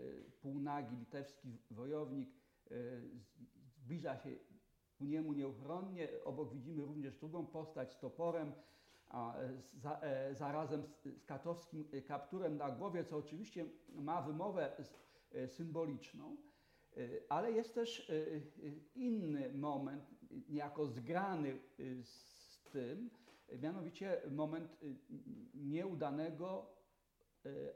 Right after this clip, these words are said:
ataku Dipolda von Kickeritz na orszak królewski stojący pod lasem. Tu widzimy go w, w prawym górnym rogu, e, obrazu, na, na dalszym, a,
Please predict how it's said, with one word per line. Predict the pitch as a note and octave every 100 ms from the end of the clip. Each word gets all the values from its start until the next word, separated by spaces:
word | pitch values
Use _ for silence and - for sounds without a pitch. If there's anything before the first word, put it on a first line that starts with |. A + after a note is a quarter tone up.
| -
ataku | C3 - C#3 - F3
Dipolda | C3+ C3+ C#3 B2+ C#3 - -
von | C3
Kickeritz | B2 C#3+ D3 C3 E3+ -
na | C3+ C3
orszak | C#3+ - C3 -
królewski | - B2 C3 - -
stojący | - C3+ B2+ C3 - C3+ - - _
pod | B2 A#2
lasem. | D3 F#3+ - C3+
Tu | B2+
widzimy | B2 B2+ A#2 C#3 B2
go | B2+
w, | B2+ - -
w | B2
prawym | - B2 B2 C3+ - -
górnym | A2+ B2+ B2+ B2+
rogu, | B2 B2+ A#2+ B2+ B2+ - - -
e, | B2+
obrazu, | A#2 B2 D3 D3+
na, | C3+ A#2+ -
na | B2
dalszym, | A#2 D3 E3+ E3 B2+ A#2+ - -
a, | B2 B2+ C3